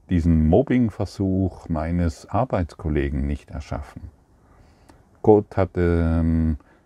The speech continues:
ja, wie gesagt, diesen Krieg nicht erschaffen, in wo auch immer du gerade denkst.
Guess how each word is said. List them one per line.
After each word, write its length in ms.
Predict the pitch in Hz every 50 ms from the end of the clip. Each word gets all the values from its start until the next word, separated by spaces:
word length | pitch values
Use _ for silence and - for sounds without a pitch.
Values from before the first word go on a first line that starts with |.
| _ _ _ _ _ _ -
ja, 320 | 107 101 98 95 92 87
wie 100 | 87 82
gesagt, 420 | 87 85 - 104 98 98 98 -
diesen 260 | 92 85 78 - 85 76
Krieg 580 | - - - 110 143 160 151 127 - - - -
nicht 420 | 90 87 87 85 - - - -
erschaffen, 680 | 90 82 78 - - 90 80 - - - 85 76 71 71
in 720 | - - 95 92 92 92 92 92 92 92 92 90 82 78 - _ _ _ _ _ _ _ _ _ _ _ _ _ _ - -
wo 180 | 87 104 104
auch 220 | 87 82 80 78 -
immer 280 | - 92 101 98 87
du 160 | 78 82 82 78
gerade 480 | 82 78 78 73 73 76 76 76 73
denkst. 460 | 73 71 71 78 85 95 98 - -